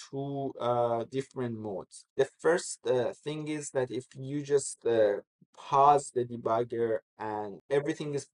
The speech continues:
paused and, uh, you're running an script on just one core, just one single core, so we're gonna use an script like, uh, let me show it here. Uh, you print,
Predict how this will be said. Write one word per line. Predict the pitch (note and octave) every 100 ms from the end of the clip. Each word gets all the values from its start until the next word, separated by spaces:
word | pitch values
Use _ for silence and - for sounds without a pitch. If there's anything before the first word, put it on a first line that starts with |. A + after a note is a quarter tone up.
| -
paused | D3 C#3+ C#3 -
and, | B2+ B2 B2
uh, | B2
you're | A#2+ B2 B2+ B2+
running | B2 B2+ C3 B2+
an | A#2+ A#2+ C3+
script | - C#3 B2+ -
on | A2+ A2+
just | G2 B2 B2
one | B2+ B2 C3 A#2+
core, | A2+ G#2
just | G2 A#2 -
one | A#2+ A#2+
single | A#2 B2+ B2+ B2+
core, | A#2 - G#2+ A2 _ _ _ _
so | - - D3 C#3 C#3 C3+ C3+ -
we're | C3+ B2+
gonna | C3 C3 C3 B2+ B2+ B2+
use | B2 B2 C3 C3 B2+
an | A#2+ C3
script | C3+ - C#3 C3+ - -
like, | B2 B2 B2+ B2 _ _
uh, | A2 G#2+
let | G#2+ A2 -
me | A#2
show | A#2+ - A#2 A2+
it | A#2 - _
here. | C3+ C#3 D3 C#3+ _ _ _ _ _ _ B2+
Uh, | A#2
you | A#2 A#2 A#2+ B2 -
print, | - - C#3 C#3+